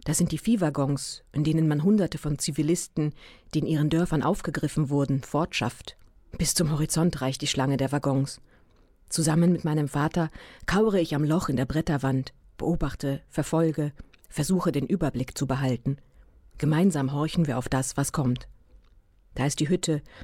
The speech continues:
aus der Soldaten der Roten Armee meinen Vater und seine Familie herauszerren.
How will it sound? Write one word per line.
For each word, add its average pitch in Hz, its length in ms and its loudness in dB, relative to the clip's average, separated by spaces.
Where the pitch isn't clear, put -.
aus 135 140 -2
der 160 120 2
Soldaten 165 500 2
der 151 120 4
Roten 160 280 2
Armee 147 280 2
meinen 143 280 2
Vater 147 420 0
und 170 100 0
seine 143 220 2
Familie 165 480 2
herauszerren. 135 800 -2